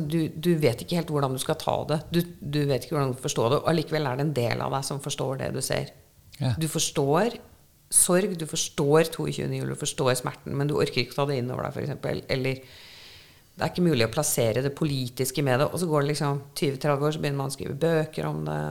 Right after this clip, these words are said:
Speaker 1: og så begynner man å liksom plassere det, legge det ned, putte
Speaker 2: Mm.
Speaker 1: labels på det, si, «Sånn var det, sånn var det.» Og så går det tyve år til, og så plutselig så sier noen, «Det var ikke sånn i det hele tatt.» Så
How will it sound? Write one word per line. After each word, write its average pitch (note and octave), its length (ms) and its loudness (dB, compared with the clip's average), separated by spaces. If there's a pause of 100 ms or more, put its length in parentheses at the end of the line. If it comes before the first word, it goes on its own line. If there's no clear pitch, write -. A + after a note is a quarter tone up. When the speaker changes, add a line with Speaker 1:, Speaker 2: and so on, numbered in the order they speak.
Speaker 1:
og D#3 80 -10
så - 80 -14
begynner E2 160 -6
man - 140 -6 (100)
å E3+ 60 -6 (920)
liksom D3 360 2
plassere C#3 520 0
det, C3+ 140 2
legge C#3+ 260 2
det D3+ 140 4
ned, D3 440 0 (260)
putte C#3 340 6
Speaker 2:
Mm. C#3 80 2
Speaker 1:
labels B2 460 2
på - 200 -4
det, F#2 140 -4 (300)
si, D3+ 240 -2
«Sånn C#3 380 -2
var C3+ 200 -4
det, C#3+ 160 -6
sånn C3 300 -4
var C3 160 0
det.» - 80 0
Og - 80 0
så F#3+ 80 0
går D#3+ 80 4
det - 80 -6
tyve C3 240 0
år C3 140 4
til, F#3 160 2
og F#3 80 0
så D3 40 -8
plutselig C#3 300 -4
så D#3+ 100 -2
sier C3+ 220 2
noen, C3 200 -2
«Det B2+ 80 0
var G2+ 100 -6
ikke A2 120 -8
sånn G#2+ 140 -4
i E2 80 -4
det F2+ 80 -4
hele G2+ 100 -6
tatt.» - 180 -6
Så C#3 60 -4